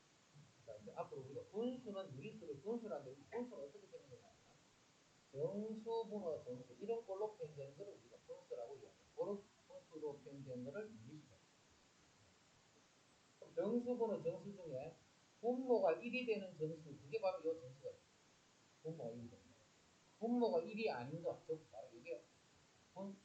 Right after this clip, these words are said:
정수가 아닌 형태로 된 무리수라. 그럼 정수는 또 어떤 게 있어요? 자연수, 즉 양의 정수라고 그러죠. 자연수. 그 다음에 음의 정수.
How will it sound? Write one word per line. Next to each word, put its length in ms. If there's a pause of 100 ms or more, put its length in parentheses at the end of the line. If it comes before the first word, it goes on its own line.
정수가 520
아닌 220
형태로 520
된 240 (100)
무리수라. 360 (1700)
그럼 220
정수는 480
또 80
어떤 180
게 60
있어요? 240 (1800)
자연수, 520 (240)
즉 180
양의 320
정수라고 460
그러죠. 160 (460)
자연수. 680 (1200)
그 80
다음에 280
음의 260
정수. 160